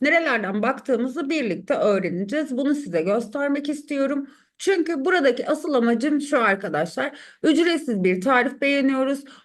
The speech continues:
O tarifi örmek istiyoruz ama ücretsiz tariflerde diğer ücretli tariflere nazaran daha fazla hata ya da güncelleme olduğu için bu durum biraz bize çekince yaratıyor.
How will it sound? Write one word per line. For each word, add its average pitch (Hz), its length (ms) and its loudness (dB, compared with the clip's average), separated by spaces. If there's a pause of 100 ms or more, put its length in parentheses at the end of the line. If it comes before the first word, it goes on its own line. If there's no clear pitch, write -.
O 262 140 2
tarifi 285 400 2
örmek 233 460 0
istiyoruz 247 520 -2
ama 311 240 2
ücretsiz 302 560 -4
tariflerde 202 1000 2 (380)
diğer 330 300 4
ücretli 254 460 -2
tariflere 262 840 2
nazaran 254 600 0
daha 311 220 -4
fazla 254 420 -2
hata 269 300 -4
ya 277 120 -2
da 214 40 4
güncelleme 233 840 0 (340)
olduğu 277 500 6
için 302 560 -4
bu 294 120 -2
durum 294 320 -2
biraz 294 420 0
bize 254 260 -6
çekince 214 420 -4
yaratıyor. 175 560 -8